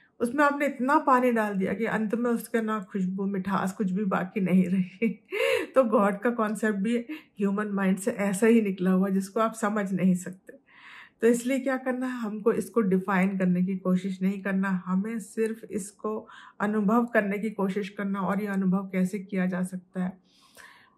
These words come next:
पूरी तरह से संपूर्ण विश्वास आप जब अपने ऊपर करेंगे, तो आप, आप इसे अनुभव कर पाएंगे, ठीक है ना friends? <laughs> बहुत ही interesting, बहुत beautiful बात है ये।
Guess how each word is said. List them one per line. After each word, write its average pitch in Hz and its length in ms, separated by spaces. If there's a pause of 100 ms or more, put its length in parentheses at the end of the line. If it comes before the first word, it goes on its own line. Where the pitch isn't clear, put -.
(120)
पूरी 285 360
तरह 240 300
से 233 180
संपूर्ण 233 720
विश्वास 208 720
आप 185 280
जब 180 140
अपने 180 220
ऊपर 160 220
करेंगे, 180 500 (460)
तो 214 60
आप, 190 220
आप - 200
इसे 180 180
अनुभव 175 340
कर - 160
पाएंगे, - 540 (1700)
ठीक 240 160
है 269 60
ना 277 100
friends? 180 500
<laughs> 294 840
बहुत 233 260
ही 254 80
interesting, 214 560
बहुत 226 140
beautiful 190 480
बात 175 320
है 175 140
ये। - 140